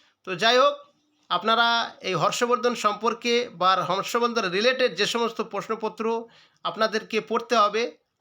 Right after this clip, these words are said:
আমি পাঁচটা ভিডিওতে কুড়ি, এক, কুড়িটা করে মোট একশোটি প্রশ্ন কিন্তু আপনাদের হাতে তুলে দিলাম। অবশ্যই আপনারা এই ভিডিওগুলো দেখে নেবেন, তাহলে আপনারা এই জায়গাটা সম্পূর্ণ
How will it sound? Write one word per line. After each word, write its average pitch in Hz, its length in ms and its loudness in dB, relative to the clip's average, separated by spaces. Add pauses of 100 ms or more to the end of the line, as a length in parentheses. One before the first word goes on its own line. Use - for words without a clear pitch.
(100)
আমি 214 220 0
পাঁচটা 220 460 0
ভিডিওতে 233 520 0 (680)
কুড়ি, 247 220 -2 (160)
এক, 202 80 -2 (100)
কুড়িটা 254 300 0
করে 254 400 0 (300)
মোট 226 360 0 (280)
একশোটি 247 500 0
প্রশ্ন 240 340 -2
কিন্তু 202 220 -4
আপনাদের 185 360 0
হাতে 175 160 2
তুলে 190 220 -6
দিলাম। 240 320 0 (380)
অবশ্যই 202 420 0
আপনারা 185 360 4
এই 190 60 -2 (260)
ভিডিওগুলো 180 400 -6
দেখে 180 260 -2
নেবেন, 294 280 2 (360)
তাহলে 185 340 2
আপনারা 175 380 4 (520)
এই 208 120 0
জায়গাটা 208 440 2
সম্পূর্ণ 294 500 0